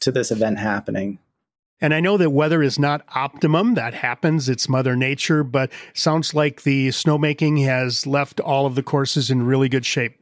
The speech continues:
Speaker 1: Yeah. I think I, I haven't seen anywhere that's not in good shape, considering how tough of a December and early January we've had.
Speaker 2: Yeah, well, as I said, I'm gonna do my best to ship some <laughs> snow out to you if I can. We're, we're gonna wrap it up with, with our, uh, On Target segment just to close out the, this, uh,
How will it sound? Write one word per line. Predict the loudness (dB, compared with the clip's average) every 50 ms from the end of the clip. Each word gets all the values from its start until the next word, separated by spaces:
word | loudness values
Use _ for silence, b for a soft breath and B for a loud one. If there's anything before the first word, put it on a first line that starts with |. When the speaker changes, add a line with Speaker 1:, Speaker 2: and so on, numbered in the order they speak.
| _ _ _
Speaker 1:
Yeah. | 2 2 2 0 -2 -6 -8 _ _ _ _ -2
I | -2 0
think | 0 0 -2 -2 -2 -2
I, | 0 2 2 0 0 -2 _ -4
I | -4 -2 0 2
haven't | 0 2 0 0 -2 -2
seen | 0 0 0 2
anywhere | 2 2 2 2 2 2
that's | 0 0 -2 -2 -2
not | -2 0 0 0 0
in | 0 0
good | 0 0 0
shape, | 0 2 2 2 0 -2
considering | -4 -4 -2 -2 -2 -2 0 -2 0
how | 0 0 0 -2
tough | -2 -2 -2 -4 -4 -2
of | -2 -2
a | -2 0
December | 0 0 -2 -2 -2 -2 0 0 0 0 0
and | -2 -2 -2
early | -2 -2 0 0 -2
January | -2 -2 -2 0 0 0 0 0 0 0 -2
we've | -2 -4 -6
had. | -8 -10 -8 -6 -8 -8 -10 -14 _ _ _ _ _ _ -8
Speaker 2:
Yeah, | -6 -4 -2
well, | 0 0 0
as | 2 2 0
I | 0
said, | 0 0 0 0
I'm | 0 0 0
gonna | 2 2 2
do | 2 2 2
my | 2 0 0
best | -2 -2 -4 -4 -4
to | -4 -2 -2 -4 -6 B B B -6
ship | -2 0 0 0 0
some | -2 -2 -2 -2
<laughs> |
snow | -2 -2 0 0 0 0 0 -2 -2
out | -2 -4 -4 -4
to | -2 0
you | 0 0 -2
if | -4 -4 -4
I | -4 -4
can. | -4 -4 -2 -2 -2 -2 -4 B B B B B B B
We're, | 0 2 2 2 2 2
we're | 0 2 2 4
gonna | 4 4 4
wrap | 2 2 2
it | 2 0
up | 0 2 0
with, | -2 -2 -2
with | 0 0 2 2
our, | 2 2 2 2 2
uh, | 0 0 0
On | 0 -2 -2 -2
Target | -2 0 0 0 2 0 0 -2 -2
segment | -2 -2 -2 -2 -2 -2 -4 -2 -2
just | -2 -2 -2
to | -4 -2
close | 0 0 2 2 2 2
out | 0 0 -2 -2 -4
the, | -8 -8 -8 _
this, | -4 -2 -2 0 0 0 -2
uh, | -2 -2 -4